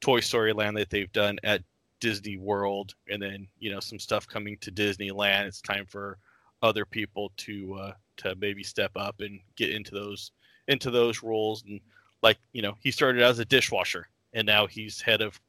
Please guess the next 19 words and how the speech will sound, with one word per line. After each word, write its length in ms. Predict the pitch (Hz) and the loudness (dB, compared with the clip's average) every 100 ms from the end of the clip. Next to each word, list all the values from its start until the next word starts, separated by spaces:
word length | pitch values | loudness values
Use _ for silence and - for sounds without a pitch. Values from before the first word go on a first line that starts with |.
| _ | _
creative, 600 | - 110 104 107 107 98 - _ | -4 0 2 0 -2 -4 -18 _
uh, 380 | 113 110 107 107 | -4 -2 -2 -2
whatever 440 | 107 107 110 107 110 | -4 -4 -4 -4 -6
it 60 | |
was 320 | 110 107 107 | -4 -4 -2
at, 220 | 110 104 - _ _ _ _ | 2 2 0 _ _ _ _
at 100 | 120 | 2
Imagineering. 720 | 113 110 107 113 107 104 92 95 _ | 4 4 2 2 -2 -4 -4 -14 _
So, 460 | - 110 98 95 98 _ | 0 6 6 4 -2 _
I 80 | - | -6
mean, 360 | 101 104 101 98 _ _ _ _ _ - | -2 -2 -4 -8 _ _ _ _ _ 4
doesn't 300 | 127 117 113 | 4 2 -10
mean 240 | 110 107 | -12 -10
you 120 | 113 | -10
could 160 | 107 104 _ _ _ - | -10 -14 _ _ _ -10
start 320 | - 135 117 | 2 6 8
out 180 | 110 - | 8 6
anywhere 480 | 127 120 101 101 101 | 4 4 0 0 0
and, 160 | 98 | -4